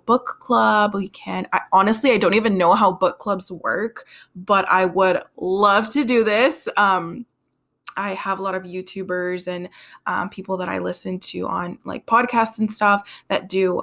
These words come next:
book clubs, and they just get together and they talk about the book. I think that's what they do. And, um, my little sister and her friend, which I adore, um, were talking about how we could do little, like,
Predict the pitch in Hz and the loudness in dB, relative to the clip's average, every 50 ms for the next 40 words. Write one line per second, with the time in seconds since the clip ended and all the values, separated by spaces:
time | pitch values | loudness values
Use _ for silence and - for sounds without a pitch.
0 | - - 196 190 185 185 - - _ - - 226 220 220 226 226 208 208 - - | -8 -6 -4 -4 -4 -4 -6 -14 _ -6 -2 0 2 2 2 2 0 -4 -6 -8
1 | - - - 185 180 175 175 180 180 185 185 185 - 190 - - - 196 190 - | -6 -8 -8 -6 -4 -4 -4 -4 -4 -6 -6 -6 -6 -6 -8 -6 -4 -6 -6 -2
2 | - 233 220 214 196 196 190 202 190 190 190 190 190 190 - - - - 196 190 | -4 -4 0 0 -2 0 0 0 2 2 2 2 0 -2 -8 -18 -12 -6 -4 -2
3 | 180 185 - - - 170 202 - 240 269 285 285 269 208 202 196 202 - - - | -2 -2 -2 -2 -2 -2 -2 0 2 2 2 2 0 -2 0 -2 -2 -2 -6 -10
4 | 165 - - - 170 - - - - - - - - - - - - - 175 180 | -10 -10 -10 -12 -12 -12 -10 -10 -12 -12 -12 -16 -16 -14 -12 -10 -8 -4 -2 -2
5 | 202 220 220 - - - - _ - - 202 190 185 190 190 190 185 - - - | -2 -4 -6 -10 -20 -20 -20 _ -4 -2 0 2 2 2 2 0 -2 -2 -2 -2
6 | 190 190 190 - 98 - - - - - - _ _ _ _ _ _ - 214 202 | 0 0 0 -2 -4 -4 -6 -8 -8 -12 -14 _ _ _ _ _ _ -2 0 0
7 | 202 196 196 190 202 202 - 202 - - 196 190 185 170 160 185 185 185 190 - | 2 2 2 2 2 0 -2 -4 -4 0 0 2 2 2 0 0 -2 -4 -4 -2
8 | 202 185 185 185 - - - 180 170 165 170 175 170 175 170 175 - - - 170 | 0 -2 -2 -2 -4 -6 -4 -2 -2 -2 -2 -2 -2 -4 -4 -4 -6 -6 -6 -6
9 | 165 165 165 170 170 - - - - - 220 277 285 - - - - _ _ _ | -6 -6 -8 -10 -10 -10 -10 -8 -6 -4 -4 -6 -6 -10 -20 -20 -20 _ _ _
10 | - 196 190 175 180 196 196 202 - - - _ - 190 190 190 190 190 - 185 | -2 0 2 2 2 0 -2 -4 -6 -8 -14 _ -14 -8 -4 -4 -4 -4 -2 -4
11 | 180 - - 190 185 185 175 165 - - 190 190 185 - 185 - - 185 180 180 | -4 -4 -4 -4 -4 0 0 0 -2 -2 -4 -6 -8 -8 -8 -8 -6 -6 -6 -4
12 | 180 180 180 180 180 180 185 190 185 180 190 - - - - | -4 -6 -4 -4 -4 -4 -6 -8 -8 -8 -10 -10 -12 -20 -20